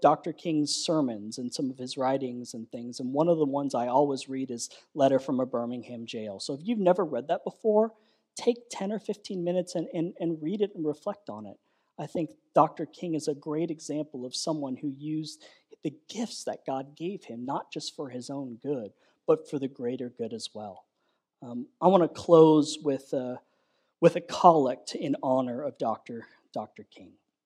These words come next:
Almighty God, by the hand of Moses, your servant, you led your people out of slavery and made them free at last.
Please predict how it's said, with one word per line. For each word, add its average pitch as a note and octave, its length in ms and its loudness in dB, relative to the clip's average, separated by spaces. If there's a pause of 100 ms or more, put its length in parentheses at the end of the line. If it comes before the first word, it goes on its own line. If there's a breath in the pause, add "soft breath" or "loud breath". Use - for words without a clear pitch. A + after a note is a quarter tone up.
(2000 soft breath)
Almighty C#3+ 380 8
God, C3+ 420 8
by C3 140 4
the C3 80 -6
hand C#3+ 340 -2
of C3 120 -4
Moses, D3 520 2
your C3+ 100 -4
servant, D#3 540 -4
you C3 180 -4
led D3+ 220 0
your D3 140 -4
people D3 400 -8
out B2+ 160 -8
of C3+ 80 -12
slavery A2+ 640 -12
and G#2 100 -12
made B2+ 220 -12
them B2+ 180 -10
free C3+ 360 -10
at C#3 140 -12
last. - 640 -14